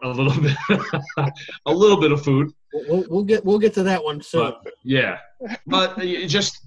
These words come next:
Speaker 1: just overall, just reconnecting and, and being around great people and, and, and, and especially you two, you know, the fact that, you know, we talk on a daily basis back and forth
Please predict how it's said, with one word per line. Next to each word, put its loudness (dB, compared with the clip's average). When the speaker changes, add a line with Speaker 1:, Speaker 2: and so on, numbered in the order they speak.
Speaker 1:
just -2
overall, 4
just -2
reconnecting 0
and, -6
and -4
being -2
around 2
great -4
people -2
and, -6
and, -8
and, -6
and -8
especially -4
you 2
two, -2
you -8
know, -8
the -8
fact -2
that, -4
you -10
know, -12
we -8
talk -6
on -6
a -6
daily -4
basis -8
back -8
and -14
forth -8